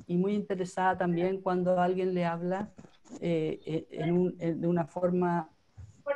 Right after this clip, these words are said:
eh, apropiada. Eh, entonces, eh, quería pedirte, María José, si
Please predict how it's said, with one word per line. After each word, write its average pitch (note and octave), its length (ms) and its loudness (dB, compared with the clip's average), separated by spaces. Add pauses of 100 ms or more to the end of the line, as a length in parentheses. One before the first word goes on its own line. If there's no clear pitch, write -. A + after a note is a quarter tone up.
(240)
eh, D#3 400 -2 (720)
apropiada. D#3 840 0 (520)
Eh, E3+ 600 4 (220)
entonces, A#3 840 0
eh, E3+ 540 0 (800)
quería G#3 320 2
pedirte, A3 540 2
María G3+ 280 2
José, G#3 340 -2
si G#3+ 400 -2